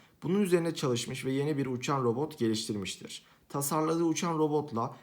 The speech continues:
bir bilim yarışmasında birincilik ödülü almış deniliyor. İkinci metnimize bakalım. Görme engelli bireylerin çevrelerindeki kurumları bulmakta zorlandıklarını düşünen Niğdeli bir öğrenci, kaldırıma sıralanan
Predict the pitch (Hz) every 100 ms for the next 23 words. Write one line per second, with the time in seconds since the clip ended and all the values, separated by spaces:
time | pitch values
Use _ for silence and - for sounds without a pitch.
0 | - 156 156 147 156 151 127 120 117 107
1 | 107 123 127 131 127 120 117 110 104 120
2 | 185 - - - 120 113 143 117 98 85
3 | - - - - - 262 - 185 196 180
4 | 170 156 147 123 107 95 - - - _
5 | _ - 151 180 196 190 180 175 156 139
6 | 123 110 107 139 - 143 143 147 151 147
7 | 160 - 143 135 127 120 120 120 117 110
8 | 110 120 117 113 110 110 110 113 110 101
9 | 101 92 - - _ 127 147 135 117 107
10 | 104 117 156 165 160 170 175 - _ -
11 | 165 160 165 160 - 151 131 120 117 135